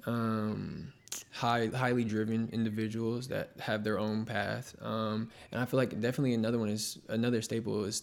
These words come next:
faith-based. They all, like, all have, like, some type of faith. Um, and then I feel like the last one would definitely be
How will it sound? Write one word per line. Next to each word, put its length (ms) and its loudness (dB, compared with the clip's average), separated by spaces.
faith-based. 560 0
They 120 -4
all, 240 0
like, 300 -6
all 340 0
have, 220 -2
like, 140 -2
some 160 -2
type 160 -2
of 80 -6
faith. 340 -2
Um, 640 -4
and 220 0
then 120 0
I 60 -2
feel 140 0
like 100 2
the 120 0
last 540 0
one 340 2
would 220 6
definitely 460 6
be 600 8